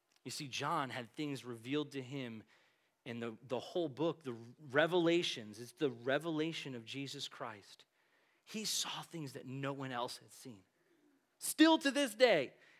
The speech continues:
he saw Jesus Christ in all of the glory and the revelation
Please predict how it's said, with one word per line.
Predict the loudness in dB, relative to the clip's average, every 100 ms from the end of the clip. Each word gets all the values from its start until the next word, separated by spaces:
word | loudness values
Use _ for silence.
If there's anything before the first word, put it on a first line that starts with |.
| _
he | -6 -4
saw | 0 4 6 4 0 -12 _ _ _ _ _ _ _ _ _ _
Jesus | -8 -6 -4 -6 -10
Christ | -10 -12 -12 -16 -20 -20 _ _ _ _ _ _ _ _ _ _ _ _ _
in | -8 -8 -6
all | -2 0 2 0
of | -2 -12 -10
the | -8
glory | -6 -6 -6 -6 -10 -12
and | -12
the | -8
revelation | -8 -8 -8 -10 -10 -12